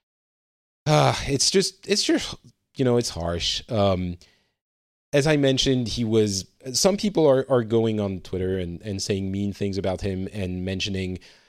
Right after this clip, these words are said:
uh, things that he said that weren't nice. You know, we're not talking about, about politics or people who, <laughs> you know, lost their lives because of what he did. We're talking about games.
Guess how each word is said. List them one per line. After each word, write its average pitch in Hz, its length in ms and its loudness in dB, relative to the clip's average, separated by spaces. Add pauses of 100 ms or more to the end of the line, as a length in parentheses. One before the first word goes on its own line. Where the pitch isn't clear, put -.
(140)
uh, 92 300 0 (220)
things 107 380 0
that 101 180 -2
he 127 180 -4
said 117 440 2
that 104 260 -2
weren't 101 280 0
nice. 104 480 -2 (800)
You 135 140 0
know, 165 380 2 (400)
we're 135 120 2
not 139 240 2
talking 127 400 2
about, 104 380 2 (880)
about 98 720 0 (840)
politics 107 840 0
or 104 200 2
people 120 680 2
who, 104 460 0 (220)
<laughs> - 220 -8
you 117 180 2
know, 92 360 -2
lost 117 440 2
their 120 200 6
lives 120 440 2
because 131 280 0
of 127 100 0
what 131 160 2
he 135 120 -2
did. 135 440 0
We're 135 200 -2
talking 185 320 -4
about 98 220 -2
games. 131 460 -2